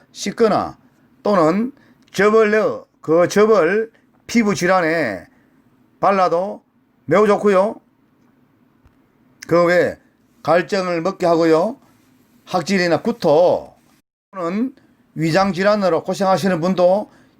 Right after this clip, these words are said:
이 비파 잎을 달여서 드셔보십시오. 또한 신장 기능이 안 좋아서 소변을 잘 못 보고 찔끔거리는 분, 이 비파잎 매우 좋습니다. 주약재는 제가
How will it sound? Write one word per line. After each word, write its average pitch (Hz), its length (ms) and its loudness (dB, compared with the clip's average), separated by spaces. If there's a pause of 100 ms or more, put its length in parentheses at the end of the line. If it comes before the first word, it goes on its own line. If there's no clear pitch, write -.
(160)
이 185 260 -2
비파 165 280 0
잎을 202 260 0
달여서 190 680 0 (400)
드셔보십시오. 165 760 -2 (840)
또한 165 520 -2 (680)
신장 180 480 -2
기능이 196 380 -2
안 147 120 0
좋아서 180 640 0 (280)
소변을 180 480 0
잘 165 360 -2
못 147 240 0
보고 175 420 4
찔끔거리는 196 920 0
분, 123 300 -4 (440)
이 160 180 -6
비파잎 170 600 -2 (460)
매우 180 280 2
좋습니다. 139 560 -6 (1040)
주약재는 185 880 -2
제가 156 680 0